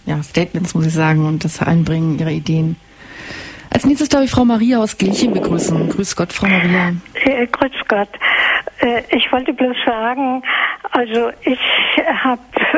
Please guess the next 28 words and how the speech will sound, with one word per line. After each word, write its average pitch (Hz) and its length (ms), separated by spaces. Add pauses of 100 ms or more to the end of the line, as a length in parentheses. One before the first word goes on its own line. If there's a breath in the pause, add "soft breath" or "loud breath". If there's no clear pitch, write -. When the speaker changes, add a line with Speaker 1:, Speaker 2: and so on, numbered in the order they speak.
Speaker 2:
ich 240 220
wollte 247 260
als 208 220
Familienmutter, 294 1200 (380 loud breath)
äh, 269 680
immer 247 520
parat 208 460 (120)
sein 302 380
und 277 220
dadurch 247 340
habe 208 160
ich, - 240
äh, 202 380 (420 loud breath)
äh, 220 300 (100)
ehrenamtlich 277 720
gearbeitet 285 640 (340 loud breath)
und 254 280 (240)
ich - 120
hab 240 120 (320)
zwanzig 226 400
Jahre 214 340
beim, 190 560 (460 loud breath)
äh, 269 160 (120)
Ka-, 262 240
in 233 120
der 226 100
Krankenhausseelsorge 262 1120
gearbeitet 269 720